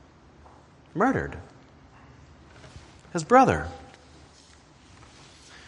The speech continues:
How many good fathers were there before the flood? Has that question ever occurred to any of you?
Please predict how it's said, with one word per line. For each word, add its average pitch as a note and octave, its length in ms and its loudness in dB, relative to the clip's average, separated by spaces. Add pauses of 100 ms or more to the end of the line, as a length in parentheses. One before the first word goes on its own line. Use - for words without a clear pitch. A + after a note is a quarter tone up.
(1120)
How F3 60 0
many G3 140 10
good F3 180 12
fathers E3+ 540 12
were E3 180 12
there D3+ 300 12
before C#3+ 400 4
the C3 80 2
flood? G2 580 0 (3000)
Has G#2+ 80 -10
that C3 160 2
question C3+ 440 2
ever A#2 280 2
occurred B2 420 0
to - 80 -6
any A#2 220 -2
of A#2+ 140 -2
you? A#2+ 240 -4